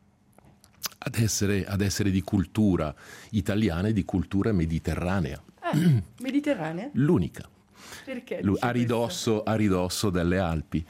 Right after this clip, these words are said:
Speaker 2: Beh, sì, Alto
Speaker 1: Eh, e
Speaker 2: Ticino.
Speaker 1: questo, e questo già co-, già costituisce un grande turbo. <clears throat> Se in più, eh,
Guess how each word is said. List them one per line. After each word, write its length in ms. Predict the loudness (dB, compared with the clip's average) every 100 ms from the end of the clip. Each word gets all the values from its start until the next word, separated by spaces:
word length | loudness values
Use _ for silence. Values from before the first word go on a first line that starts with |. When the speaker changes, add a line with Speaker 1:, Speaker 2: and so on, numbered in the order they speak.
| -10
Speaker 2:
Beh, 140 | -10
sì, 300 | -8 -6 -6 -6 -8
Alto 200 | -4 -4
Speaker 1:
Eh, 20 |
e 40 |
Speaker 2:
Ticino. 200 | -4 -6 -2
Speaker 1:
questo, 640 | 0 0 2 2 2 0
e 100 | -4
questo 420 | -2 -2 0 0
già 420 | 2 2 0 -2 -4
co-, 180 | -4 -4 -2
già 200 | -2 -2
costituisce 640 | -2 -2 -2 0 0 0
un 120 | 0
grande 400 | 2 2 2 0
turbo. 560 | 0 0 0 -2 -8 -12 0
<clears throat> 380 | 4 6 4 2 -8 -18 -18 -10
Se 240 | -4 0
in 220 | 4 4
più, 420 | 2 4 4 4 0
eh, 420 | -4 -8 -8 -12